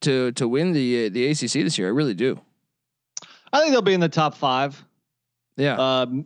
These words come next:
Speaker 2: you know, maybe, yeah, maybe second or third. I don't have them winning it, but that's not that far-fetched to think so. I mean, uh,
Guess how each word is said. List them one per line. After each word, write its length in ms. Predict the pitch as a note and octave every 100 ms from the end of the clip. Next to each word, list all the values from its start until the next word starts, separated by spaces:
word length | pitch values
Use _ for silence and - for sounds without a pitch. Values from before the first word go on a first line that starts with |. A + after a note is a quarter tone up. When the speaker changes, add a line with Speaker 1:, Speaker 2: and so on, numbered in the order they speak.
| _
Speaker 2:
you 100 | E3
know, 100 | D3
maybe, 500 | D3 D3+ D#3 D3 D3 D3+ D3
yeah, 240 | - F3+ C3
maybe 180 | C#3 C3
second 440 | - C3 D3 C3+
or 80 | A#2+
third. 380 | A#2+ B2+ B2+ B2+ -
I 140 | E3+
don't 260 | A3+ G#3 E3+ D#3
have 240 | D#3+ D3+
them 160 | D3+ C3+
winning 320 | B2+ C3+ C#3
it, 220 | D3 D#3+ -
but 320 | D#3+ C#3 -
that's 320 | F3 E3 -
not 380 | F#3+ F3 D#3+ - -
that 280 | C#3 C3 -
far-fetched 600 | C3+ A#2 - A#2+ A2+ -
to 100 | A#2+
think 280 | - A2 -
so. 120 | B2+
I 80 | C3
mean, 220 | C3+
uh, 100 | D#3